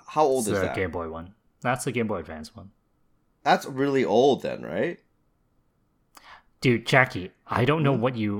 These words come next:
Speaker 2: what you mean by that, because when you said old Castlevania, you
Speaker 1: Yeah.
Speaker 2: literally said the last game in the series.
Speaker 1: <laughs>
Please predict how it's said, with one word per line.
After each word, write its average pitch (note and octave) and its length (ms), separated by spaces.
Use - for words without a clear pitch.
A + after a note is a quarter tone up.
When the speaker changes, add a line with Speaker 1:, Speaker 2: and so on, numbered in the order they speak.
Speaker 2:
what A2 220
you G2 80
mean G#2+ 180
by F2+ 140
that, F2 180
because F#2+ 320
when F#2+ 140
you F#2+ 60
said G#2+ 220
old G#2 220
Castlevania, F#2 720
you F#2 140
Speaker 1:
Yeah. F#2 160
Speaker 2:
literally G2+ 400
said F#2+ 280
the F#2+ 100
last F2+ 340
game F2+ 200
in F2 100
the E2 80
series. D#2+ 500
Speaker 1:
<laughs> - 40